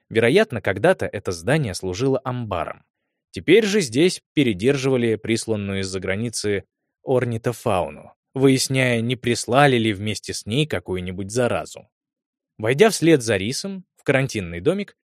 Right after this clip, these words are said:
я увидел стоявшее поперёк коридора квадратное корыто с опилками. «Делай, как я», — сказал Рис и наступил в опилки сначала одной ногой, потом другой. Я послушно повторил действия Риса,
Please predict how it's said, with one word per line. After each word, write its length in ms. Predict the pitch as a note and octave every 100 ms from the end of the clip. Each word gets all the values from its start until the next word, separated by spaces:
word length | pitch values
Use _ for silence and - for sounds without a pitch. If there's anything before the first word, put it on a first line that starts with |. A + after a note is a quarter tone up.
| -
я 160 | D#3+ A3+
увидел 380 | E3 F3 F3+
стоявшее 580 | D#3+ B2+ A#2+ A#2+ - G#2
поперёк 360 | G2+ F#2+ G2 -
коридора 380 | G2+ C#3 G3 F3
квадратное 680 | B2+ A#2 F#2+ D3+ C#3+ C3+ A#2+
корыто 340 | A2 G#2 G#2
с 100 | -
опилками. 600 | G2+ G2 E2 - C#2+ _ _ _ _ _ _ _
«Делай, 380 | F#2+ F3 G3 E3+
как 180 | D3+ A2
я», — 280 | F2 - _
сказал 440 | - - F2 E2+ F#2+
Рис 240 | F3 -
и 100 | E3
наступил 480 | C#3 B2+ B2+ A2+ G#2
в 40 | F2+
опилки 360 | - D#3+ D3
сначала 420 | A2+ G#2+ - G2
одной 200 | A#2+ F3+ D#3+
ногой, 260 | C#3 B2+
потом 300 | A2 G#2+ G#2
другой. 380 | G#2 F2+ - - _ _ _ _
Я 160 | - G#2+
послушно 480 | A#2 A2 A#2 - E3
повторил 440 | D#3 - D3 G2
действия 400 | E2+ F2 - F2+
Риса, 360 | F2+ C#3+ F#3